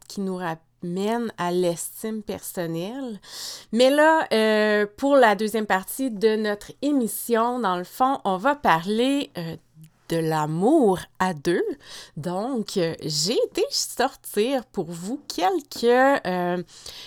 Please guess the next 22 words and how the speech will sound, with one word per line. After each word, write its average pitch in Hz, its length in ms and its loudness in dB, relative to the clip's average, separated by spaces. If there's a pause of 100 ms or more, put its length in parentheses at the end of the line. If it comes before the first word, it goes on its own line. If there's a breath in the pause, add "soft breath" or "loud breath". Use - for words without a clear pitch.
(380 loud breath)
quelques 226 640 2
éléments, 233 400 6
là, 233 320 4
de 190 220 6
base 196 680 6 (140)
pour 277 460 4
l'harmonie 214 800 2 (180)
conjugale. 202 600 -2 (320)
Ok ? 185 160 -8 (520 loud breath)
Donc, 226 340 2
il 202 120 -2
y 214 80 6
en 254 100 8 (140)
aurait 233 180 2
sept - 460 -2
au 262 120 2
total. 196 600 -2
La 202 140 4
première 240 440 0
étant 240 440 0
vivre 226 460 0
seul 247 460 -2